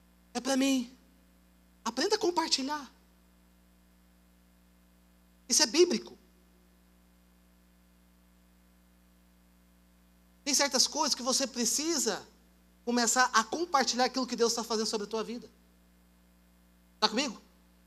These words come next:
José, tudo aquilo que ele passou, não foi só com o objetivo de ser honrado por Deus,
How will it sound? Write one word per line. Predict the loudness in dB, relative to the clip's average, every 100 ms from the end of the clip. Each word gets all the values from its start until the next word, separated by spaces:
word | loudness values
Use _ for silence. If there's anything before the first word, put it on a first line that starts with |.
| _ _
José, | -6 -2 2 6 6 6 -2 -20 _ _ _ _ _ _ _ _ _ _ _ _ _ _ _ _ _ _ _ _
tudo | 0
aquilo | 2 0
que | 2
ele | 2 2
passou, | -4 0 0 0 -8 -20 _ _ _ _ _ _ _ _ _ _ _ _ _ _ _ -12
não |
foi | -4 2
só | 2
com | 2 2
o | 2
objetivo | 2 -4 0 0 0 -4 -12 -16 -20 _ _ _ _ _ _
de | 0
ser | 2 4
honrado | 0 0 -4 -4
por | -8 -4
Deus, | -2 -2 -6